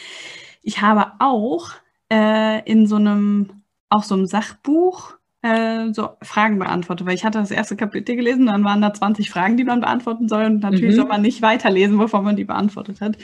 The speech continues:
Speaker 2: Okay.
Speaker 1: Und, äh, das hat mich dann blockiert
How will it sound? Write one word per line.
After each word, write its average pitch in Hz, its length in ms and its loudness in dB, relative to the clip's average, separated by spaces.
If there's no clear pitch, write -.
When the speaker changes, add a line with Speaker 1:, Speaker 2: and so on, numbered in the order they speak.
Speaker 2:
Okay. - 340 0
Speaker 1:
Und, 226 300 2
äh, 196 140 0
das 196 180 -6
hat 233 140 -2
mich 208 120 2
dann 196 340 0
blockiert 196 720 -2